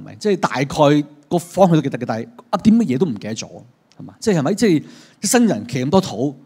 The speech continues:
啊，邊會咁多記得咧？會係，係咪？所以就似乎又好，即係又好合理啊！即係你十年前你祈嘅禱，你都唔好記得祈，祈啲乜嘢嘢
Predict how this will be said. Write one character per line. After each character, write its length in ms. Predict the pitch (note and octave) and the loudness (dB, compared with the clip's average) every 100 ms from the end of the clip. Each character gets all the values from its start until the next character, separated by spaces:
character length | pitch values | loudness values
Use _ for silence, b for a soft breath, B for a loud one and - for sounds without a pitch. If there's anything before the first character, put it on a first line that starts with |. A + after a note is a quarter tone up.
| - | -18
啊， 140 | G#2 - | -16 -2
邊 180 | G3 | 0
會 60 | E3 | 2
咁 120 | C#3 D3 | 0 -2
多 80 | |
記 80 | D3 | -2
得 80 | E3 | 0
咧？ 200 | E3+ F#3 | 4 4
會 160 | B2+ A2 | 4 -4
係， 200 | G#2+ F#2+ | -6 -12
係 40 | |
咪？ 180 | F#2+ G2+ A#2+ _ _ b b b b b b b b | -14 -14 -16 _ _ b b b b b b b b
所 120 | F4 | 4
以 260 | D4+ A#3+ - - _ _ - | 4 4 -2 -16 _ _ -8
就 120 | F#3 | -2
似 160 | G3+ G#3+ | 0 0
乎 180 | - C3 | 0 -2
又 220 | C#3 C3+ | 0 0
好， 100 | B2+ C3 A3+ G#3+ - D#3+ | 0 0 0 -2 -8 -4
即 100 | G#3+ | -2
係 40 | |
又 240 | F3 C#3 B2 | 0 -2 -2
好 160 | A#2+ | -4
合 180 | D3 C3+ A#2+ | -4 -4 -6
理 220 | G2+ G#2+ | -8 -10
啊！ 240 | G2+ G2+ A#2 | -12 -12 -6
即 100 | E3+ | -4
係 80 | |
你 220 | C3+ B2 C3+ | -4 -4 -4
十 120 | - | -6
年 220 | A#2+ G2+ | -8 -8
前 320 | - - A2 | -6 -6 -6
你 120 | G#2+ A#2+ | -8 -6
祈 120 | A#2 | -6
嘅 60 | |
禱， 100 | A#2 C3 | -4 -2
你 40 | |
都 80 | D3+ | -2
唔 80 | D#3+ | -4
好 80 | - | -8
記 100 | B2 | -10
得 80 | C3 | -10
祈， 140 | F#2+ - | -14 -14
祈 80 | |
啲 120 | F#2+ B2 | -8 -6
乜 80 | |
嘢 120 | A#2+ F#2+ | -6 -8
嘢 180 | F#2+ | -16